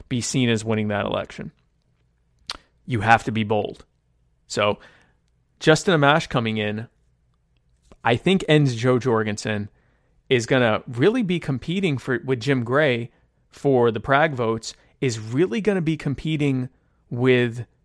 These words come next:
Jacob for the, the, the, the Paleo Lib Mises Caucus votes. And I don't think,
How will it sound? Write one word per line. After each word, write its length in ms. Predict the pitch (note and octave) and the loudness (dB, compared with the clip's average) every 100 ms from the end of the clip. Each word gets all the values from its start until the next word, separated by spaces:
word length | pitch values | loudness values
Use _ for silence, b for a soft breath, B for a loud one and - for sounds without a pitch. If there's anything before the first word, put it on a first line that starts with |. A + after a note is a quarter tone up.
| _ - C3 | _ -16 -6
Jacob 680 | C3 C3 G3 B2 A#2+ C#3+ - _ _ | 2 2 2 -2 -4 -8 -16 _ _
for 320 | _ - C3+ A#2+ | _ -2 0 0
the, 300 | B2 A#2 A2 | 0 -2 0
the, 180 | A2+ | -2
the, 180 | G#2 A#2+ - _ | -2 -8 -14 _
the 100 | - | -16
Paleo 560 | G#2 - C3+ C3 A#2+ A2+ | -12 -4 -2 0 -2 -2
Lib 380 | A2+ A2+ A2 A2+ _ - | -2 -2 -4 -10 _ -8
Mises 440 | C3+ C3+ - A#2+ | -2 -2 -2 -6
Caucus 500 | - A2+ B2 A2 - - | -4 -4 -4 -10 -14 -10
votes. 500 | B2 A2 A2 - - _ b b b b b | -4 -2 -4 -8 -16 _ b b b b b
And 280 | C#3+ C#3 C3 | -2 0 0
I 120 | B2+ B2+ | -2 -4
don't 360 | C3 D#3+ - _ | -4 -6 -8 _
think, 420 | - G#3+ A3+ | -6 -6 -6